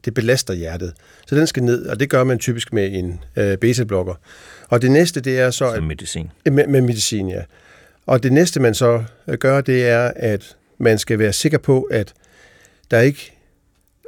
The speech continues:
Speaker 1: opstår en blodprop i hjertet, eller blodprop i hjernen, øh, hos en, øh, patient som Frank. Det er nemlig, at man, når hjertet, det flimrer, så kan der størkne blod i forkammerne, og for at undgå det, så giver man blodfortyndende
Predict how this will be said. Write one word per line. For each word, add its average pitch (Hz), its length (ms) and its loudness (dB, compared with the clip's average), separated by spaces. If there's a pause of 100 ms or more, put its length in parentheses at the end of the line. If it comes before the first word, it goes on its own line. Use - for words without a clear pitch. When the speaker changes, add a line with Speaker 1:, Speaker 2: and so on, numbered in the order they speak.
(140)
Speaker 1:
opstår 113 580 2 (140)
en 123 100 0
blodprop 135 340 0
i 123 40 -4
hjertet, 147 320 0 (360)
eller 151 140 6
blodprop 139 320 0
i 120 40 -8
hjernen, 143 440 2 (180)
øh, 110 480 2
hos 110 520 -4 (180)
en, 104 360 0
øh, 110 240 -4
patient 120 260 -4
som 95 140 -6
Frank. 104 300 -6
Det 127 100 4
er 127 40 4
nemlig, 127 280 2
at 113 80 0
man, 110 200 0 (560)
når 151 180 4
hjertet, 135 560 0 (220)
det 120 120 2
flimrer, 156 440 4
så 139 160 -2
kan 107 300 -2 (260)
der 98 240 -2
størkne 98 420 -4
blod 156 420 2
i 104 60 -6
forkammerne, 147 580 -2 (480)
og 107 80 -2
for 156 140 4
at 131 40 -2
undgå 151 360 2
det, 139 220 -4
så 139 100 -4
giver 123 200 0
man 117 140 0
blodfortyndende 98 720 -4